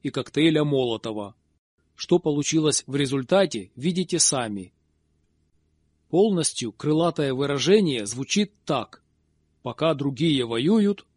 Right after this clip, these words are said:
Австрия женится». Есть и другой его вариант: «Пока Европа воюет,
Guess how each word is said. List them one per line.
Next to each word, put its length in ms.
Австрия 720
женится». 800
Есть 380
и 60
другой 400
его 280
вариант: 560
«Пока 260
Европа 560
воюет, 580